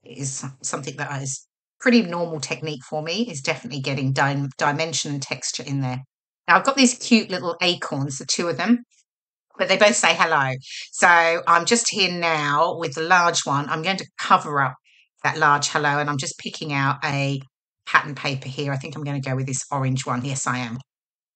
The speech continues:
And I'm just, it's just an easy way. Just gonna cover it up because I didn't want the repetitive sort of hello twice. It didn't really need it. And then, um, the acorn's quite big, so it's perfect, actually, because I'm gonna add my journaling onto that, um, later.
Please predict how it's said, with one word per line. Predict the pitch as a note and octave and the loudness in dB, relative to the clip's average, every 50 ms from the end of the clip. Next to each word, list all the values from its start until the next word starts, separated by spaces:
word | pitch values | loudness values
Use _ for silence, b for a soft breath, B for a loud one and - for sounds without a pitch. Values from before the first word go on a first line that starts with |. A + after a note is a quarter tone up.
| _ _ _ - | _ _ _ -2
And | D3 D3+ | 2 2
I'm | E3 E3+ | 2 2
just, | C#3 G3+ F#3 - - | 0 -4 -4 -2 -4
it's | F3 C#3 - - | -4 -4 -4 -6
just | - E3 D3 - | -4 -4 -6 -4
an | E3 D#3+ | -4 -4
easy | D3 C#3 C3+ | -2 -2 0
way. | C#3+ C3+ C3+ | 0 0 0
Just | C3 C3 - - | 0 -2 -2 0
gonna | G#3 F#3 C3 B2+ | 2 2 2 4
cover | - G#3+ G3+ - | 2 2 2 2
it | D#3+ B2+ | 0 4
up | D3+ D3 D3 - - B B B B B B | 4 4 4 2 -2 B B B B B B
because | - - F#3 D#3+ | -10 -8 -4 -4
I | E3+ | -2
didn't | E3 E3+ E3 D#3 C#3+ | -2 -2 -4 -2 -2
want | D3 C#3 C#3 | -2 -2 -2
the | D3 | -4
repetitive | D3 C#3 C3+ - D#3 C3+ - - C#3 - D3+ C#3+ C3+ C3+ - - _ _ _ _ | -6 -6 -4 -4 -6 -6 -6 -4 -4 -4 -4 -4 -6 -6 -10 -14 _ _ _ _
sort | - - - B2+ C3 | -14 -12 -10 -8 -8
of | C3 C3 | -8 -4
hello | - C#3 C#3 C#3 C#3 C3+ C3+ C3 - _ _ - | -4 -2 0 0 0 0 -2 -4 -6 _ _ -4
twice. | D3+ B2+ A#2+ B2 B2+ - | -2 -2 -2 -2 -4 -6
It | - | -6
didn't | - D3 C3+ A2+ | -6 -6 -6 -4
really | C3 C3+ C3 C#3 | -2 -2 -2 -2
need | C#3 D3+ E3 G3 G3+ C#4 | -2 -4 -6 -4 -2 -2
it. | D4+ E4+ E4 - _ _ B B B B B B B B B | -2 -2 -2 -6 _ _ B B B B B B B B B
And | E3 F3 F3+ | -2 4 6
then, | G3 G3 G#3 G3+ G3+ G3 G3 - | 8 8 8 6 2 -4 2 6
um, | F3+ F3+ F3+ F3 | 8 8 8 6
the | E3 F#3+ G3+ | 4 6 6
acorn's | A3+ B3 B3 - G3+ F#3 D3+ | 6 6 4 2 -6 -6 -6
quite | - - E3+ C#3+ - - | -2 0 0 -2 0 -2
big, | G#3+ F3 D3+ C#3 C3+ - | -2 -2 -2 -2 -4 -4
so | - - - E3 D#3+ D#3 D#3 D#3 D#3 D#3 - | -4 4 4 4 6 4 2 0 -4 -4 -4
it's | E3+ E3 - - - - | -6 -6 -6 -8 -12 -4
perfect, | - G#3+ G#3 G#3 - - D3 C3 - - | 0 0 0 0 0 -4 -4 -4 -2 0
actually, | D3 D3 C#3 - - - C#3 C3+ C#3+ D3 B B B B | 0 0 2 0 -2 0 -2 -4 -4 -6 B B B B
because | B - E3+ E3 | B -6 -4 -6
I'm | F3+ | -2
gonna | E3 F3 E3 D#3+ | 0 0 0 4
add | D3+ E3+ D3+ C3+ | 4 2 2 2
my | D#3+ D#3+ D#3+ | 0 -2 -2
journaling | D3+ C3+ - D#3+ D#3 D3+ D3+ D3 C#3 C#3 | -2 0 2 2 2 2 0 -2 -4 -2
onto | C#3 C3+ C3+ C3+ - C#3 | -2 0 0 -2 -2 -2
that, | C3+ C3 B2+ B2+ - - - - - | 0 0 0 -2 -2 -6 -6 -4 -2
um, | D#3 C#3 C#3 C#3 C#3 C#3 C#3 | -2 0 0 0 0 -2 -4
later. | D#3 D3+ D3 C#3+ C3+ C3+ - - B2+ B2 | -4 -6 -4 -4 -4 -4 -4 -4 -6 -6